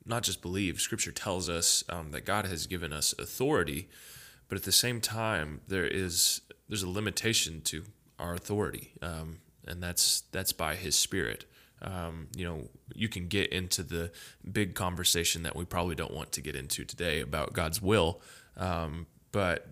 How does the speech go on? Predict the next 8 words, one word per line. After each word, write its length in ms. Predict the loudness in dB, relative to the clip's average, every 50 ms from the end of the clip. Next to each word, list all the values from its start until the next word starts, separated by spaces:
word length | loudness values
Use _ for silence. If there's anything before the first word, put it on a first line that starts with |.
| -12 -4 0
there 200 | 2 4 4 4
is, 640 | 4 6 6 6 6 6 4 6 6 6 6 6 2 -4 -18 -20 -20 -20 -12 -6
uh, 240 | -4 -2 0 -2 -2 -4 -8 -10 -6
a 80 | 0 2
certain 300 | 4 6 6 4 4 2
amount 260 | 0 0 0 0 0
of 100 | -2 -2
responsibility 1040 | 2 2 2 2 0 -2 -2 -2 -2 -4 -2 -2 0 2 2 2 2 0 -2 -2 -6